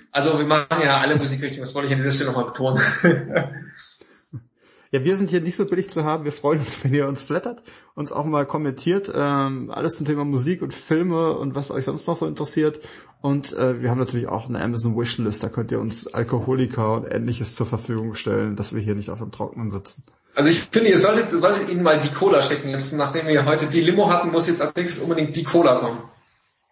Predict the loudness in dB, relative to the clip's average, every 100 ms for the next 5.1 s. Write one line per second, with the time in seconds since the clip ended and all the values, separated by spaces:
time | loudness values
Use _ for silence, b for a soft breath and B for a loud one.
0 | _ _ -6 -2 -2 0 -2 -2 0 0
1 | 0 -4 -4 -2 -2 -2 -4 -6 -6 -8
2 | -8 -8 -4 -4 -4 -6 -10 -14 -20 -16
3 | -16 -16 -18 -4 0 0 0 0 2 2
4 | 2 0 0 0 -2 -8 -4 -2 0 -2
5 | -6